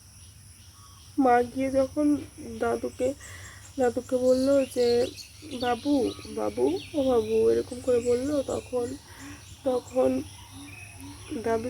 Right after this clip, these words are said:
চোখ মেলে তাকিয়ে, চোখ মেলে তাকিয়ে দাদু শেষ নিঃশ্বাস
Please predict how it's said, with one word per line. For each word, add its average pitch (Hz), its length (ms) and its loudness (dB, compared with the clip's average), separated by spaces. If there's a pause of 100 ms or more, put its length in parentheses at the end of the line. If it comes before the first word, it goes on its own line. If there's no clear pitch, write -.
চোখ 226 220 4
মেলে 233 340 4
তাকিয়ে, 269 760 0 (2500)
চোখ 247 240 -4
মেলে 262 220 -4
তাকিয়ে 269 460 -4
দাদু 254 420 -2 (540)
শেষ 247 180 4 (120)
নিঃশ্বাস 262 500 -4